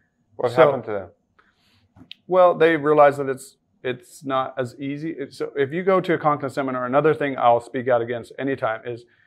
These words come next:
Speaker 2: you can get rich. You can make a dollar a square foot. It, it's easy money. It's not. And so what happens, you get all these people in it. They're like, "Oh, easy money." And, you know, for me,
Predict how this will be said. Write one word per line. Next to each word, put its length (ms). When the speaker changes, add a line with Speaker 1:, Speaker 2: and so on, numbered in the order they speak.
Speaker 2:
you 140
can 180
get 240
rich. 360
You 180
can 400
make 160
a 60
dollar 400
a 40
square 280
foot. 320
It, 260
it's 320
easy 340
money. 460
It's 140
not. 280
And 140
so 380
what 240
happens, 400
you 60
get 120
all 120
these 160
people 260
in 80
it. 80
They're 140
like, 160
"Oh, 180
easy 240
money." 280
And, 460
you 120
know, 240
for 180
me, 460